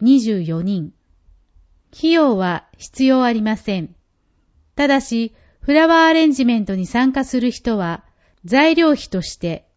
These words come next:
五百円が別途必要となります。お申し込みは、会員以外の人は、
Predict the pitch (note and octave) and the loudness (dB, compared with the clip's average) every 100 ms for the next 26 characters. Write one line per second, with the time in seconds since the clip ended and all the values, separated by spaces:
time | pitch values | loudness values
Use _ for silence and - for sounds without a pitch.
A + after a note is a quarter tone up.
0 | - A#3 C#4 D#4+ D#4+ D#4+ B3+ F3+ E3+ F3 | -4 -2 0 -2 0 0 0 -2 -6 0
1 | C4 C4 G3 - - B3 B3 A#3+ A3+ G#3 | 0 0 -6 -8 -8 -2 -2 -2 -4 -4
2 | G3 F3+ F3+ _ _ _ _ _ _ _ | -4 -6 -8 _ _ _ _ _ _ _
3 | _ _ _ _ _ _ _ _ _ B3 | _ _ _ _ _ _ _ _ _ 2
4 | D#4 E4+ - D4+ C#4+ C#4 C4 C4 - _ | 4 2 0 2 4 4 2 -2 -6 _
5 | _ _ _ _ C#4 D#4+ F4 E4+ D#4+ D4 | _ _ _ _ 0 2 4 2 2 2
6 | D#4 D4 A3+ F#3+ - F#3 F3 E3 | 2 2 0 -2 -4 -4 -4 -6